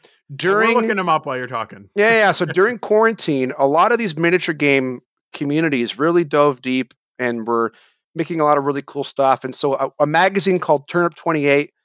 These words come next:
Speaker 2: uh, ended up making this whole kind of, like, grim,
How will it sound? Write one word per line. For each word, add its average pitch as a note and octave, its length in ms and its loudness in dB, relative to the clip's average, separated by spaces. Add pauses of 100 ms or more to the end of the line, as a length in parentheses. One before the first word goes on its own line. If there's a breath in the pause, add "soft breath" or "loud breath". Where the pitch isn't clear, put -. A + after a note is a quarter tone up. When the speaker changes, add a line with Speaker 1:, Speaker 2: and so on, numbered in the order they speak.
(380)
Speaker 2:
uh, C3 280 4
ended E3 220 2
up E3 160 2 (100)
making D#3+ 240 -2
this C#3+ 120 -4
whole D#3+ 180 0
kind E3 200 -2
of, D3+ 80 0
like, C#3 160 0 (120)
grim, D#3 560 0